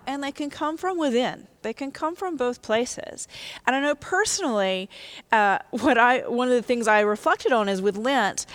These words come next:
I normally take things on, but this year I gave some things up because I really just was not happy with my diet and exercise re-,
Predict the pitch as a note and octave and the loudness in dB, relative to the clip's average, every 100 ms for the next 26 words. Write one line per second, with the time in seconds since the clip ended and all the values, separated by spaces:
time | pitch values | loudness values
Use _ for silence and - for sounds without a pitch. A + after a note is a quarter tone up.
0 | - - B3+ C4+ D#4 G4+ F#4 B3 - C#4+ | -16 2 4 4 4 0 0 0 2 0
1 | - C4 G#3+ A3+ B3 C4 B3 A#3 D4+ E4 | 2 -2 2 2 2 2 0 0 -2 0
2 | G4+ F4 G#3+ A3 A3+ G#3 G#3+ A3 C#4+ C#4 | 2 4 6 4 2 0 0 2 0 -4
3 | D#4+ C#4+ G3 F#3+ E3+ F3 A#3+ - G3+ G3 | -8 -8 -8 -6 0 0 0 -4 -4 -2
4 | G3+ G#3 G#3+ G3 F#3+ - F#3 E3+ F#3 - | 0 0 0 -2 -6 -8 -10 -4 -4 -2
5 | F#3 F3+ G#3+ A3 G3 F#3 F#3+ F#3 F3 F3 | 0 0 0 0 0 -2 0 2 2 2
6 | F3 F3+ F#3 F3+ F3 E3+ F3 - G3+ G#3 | 4 6 6 4 2 2 0 -2 -2 2
7 | F#3+ G3 G#3 B3 | 2 2 -2 -6